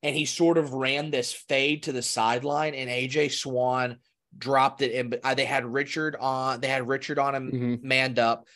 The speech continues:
Speaker 1: and then they had, I think it was Savion Riley at safety, and he
Speaker 2: Okay.
Speaker 1: dropped it right in the breadbasket where only Will could get it. And so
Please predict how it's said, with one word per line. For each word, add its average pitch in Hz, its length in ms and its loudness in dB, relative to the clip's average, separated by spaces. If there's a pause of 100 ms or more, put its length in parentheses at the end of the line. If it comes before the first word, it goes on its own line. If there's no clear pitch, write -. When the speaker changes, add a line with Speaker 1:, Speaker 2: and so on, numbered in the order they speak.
(220)
Speaker 1:
and 127 140 -4
then 127 140 -2
they 127 100 2
had, 123 380 0
I 127 60 0
think 190 200 -6
it 254 60 -6
was 170 140 -4
Savion 127 600 -2
Riley 98 640 -4
at 95 400 -2
safety, 95 640 -6 (320)
and 127 160 0
he - 80 0
Speaker 2:
Okay. 113 200 -2
Speaker 1:
dropped 135 460 2
it 131 80 6
right 123 540 2
in 135 60 -8
the 127 80 -4
breadbasket 107 680 -2
where 107 140 0
only 123 280 0
Will 110 280 2
could 101 200 -6
get 95 180 -4
it. 92 180 -6
And 107 140 -8
so 107 420 0